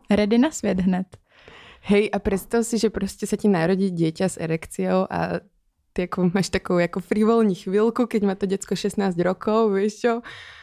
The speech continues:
Speaker 2: A tak mu povieš, no, ty si se narodil prostě už s erekcí. Čo to s tebou zrobí? Jakože so šestnáctročným chlapcom, keď ti to povie matka, že prostě si
Speaker 1: Myslíš?
Speaker 2: prišiel na sál do ruk doktorovi a už si mal erekci.
Speaker 1: <laughs> Tak zase oni mají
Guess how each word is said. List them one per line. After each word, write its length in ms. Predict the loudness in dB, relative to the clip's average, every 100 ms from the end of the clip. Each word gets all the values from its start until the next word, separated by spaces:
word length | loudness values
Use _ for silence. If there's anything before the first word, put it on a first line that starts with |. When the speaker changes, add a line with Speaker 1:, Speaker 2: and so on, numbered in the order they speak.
| -20 _ -16
Speaker 2:
A 40 | -4
tak 140 | 2
mu 140 | 2 2
povieš, 420 | 0 0 -2 0
no, 240 | 2 2
ty 100 | 0
si 140 | -2 0
se 120 | 0
narodil 380 | 2 2 2 0
prostě 340 | -2 -2 2
už 100 | 0
s 60 | 0
erekcí. 640 | -4 -4 -4 -8 -8 -6 -6 _ _ _ _ _
Čo 60 | -2
to 120 | -2
s 60 | 0
tebou 220 | 0 2 2
zrobí? 340 | 0 -2 -6 -8
Jakože 400 | -8 -2 0 4
so 100 | 2
šestnáctročným 760 | 2 0 0 0 -2 0 0 0
chlapcom, 460 | -2 -2 0 -2 0
keď 160 | -2
ti 100 | -4
to 120 | -12 -10
povie 320 | -6 -2 -2
matka, 440 | -2 -8 -10 -10 -8
že 180 | -8 -8
prostě 160 | -8 -4
si 80 | 0
Speaker 1:
Myslíš? 160 | 2
Speaker 2:
prišiel 380 | 2 0 2 2
na 200 | 2 0
sál 340 | 0 0 0 -2 -12 -20 -10
do 160 | 0 2
ruk 180 | 4 2
doktorovi 580 | 0 0 0 2 0 0
a 100 | 0
už 140 | 0
si 100 | 0
mal 160 | -2 0
erekci. 520 | -2 -2 -4 -4 -4
Speaker 1:
<laughs> 60 | -2
Tak 160 | -2 0
zase 280 | -2 0 2
oni 120 | 2
mají 260 | 2 0